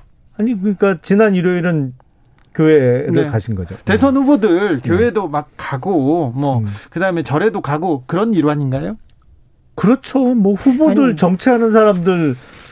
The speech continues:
Speaker 1: 교회도 가고 절도 가고 성당도 가고 뭐 다 가는 거 아닌가요?
Speaker 3: 근데 사실 그게 큰 소용이 없습니다.
Speaker 1: 음.
Speaker 3: 우리 출마해 보면
Speaker 1: 음.
Speaker 3: 그게 재정일치 사회가 <laughs> 아니기 때문에. 근데 어쨌든 저는 인상적이었던 게 윤 후보 발언이었어요.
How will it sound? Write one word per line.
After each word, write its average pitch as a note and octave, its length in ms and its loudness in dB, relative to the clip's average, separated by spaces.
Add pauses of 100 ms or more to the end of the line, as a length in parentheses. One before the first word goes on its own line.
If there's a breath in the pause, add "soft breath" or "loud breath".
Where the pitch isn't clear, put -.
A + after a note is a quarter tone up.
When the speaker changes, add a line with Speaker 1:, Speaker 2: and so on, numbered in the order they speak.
(120)
Speaker 1:
교회도 C#3+ 400 2
가고 F#3+ 320 0
절도 E3+ 380 0
가고 F3+ 280 0
성당도 F#3+ 540 0
가고 D#3 320 0
뭐 D3 200 0
다 C3+ 200 -4
가는 B2 340 -2
거 B2 80 -2
아닌가요? F#2+ 460 -6 (100)
Speaker 3:
근데 G#3+ 260 -2
사실 C#4 360 -4
그게 F#3 260 -4
큰 C#4 240 -2
소용이 F#4+ 420 -4
없습니다. - 540 -6
Speaker 1:
음. E3 60 -2
Speaker 3:
우리 F3+ 140 -6
출마해 B3+ 480 -4
보면 C#3+ 600 -8
Speaker 1:
음. D3+ 100 -12
Speaker 3:
그게 E3+ 220 -4
재정일치 A#3 720 -2
사회가 G3 480 0
<laughs> - 20 -8
아니기 E3 360 -2
때문에. E3 540 -4 (360 loud breath)
근데 A#3 180 2
어쨌든 B3 380 0
저는 A3 340 2
인상적이었던 B3+ 1000 2
게 A3 340 0
윤 G3 220 4
후보 C#4 180 2
발언이었어요. E3 1160 0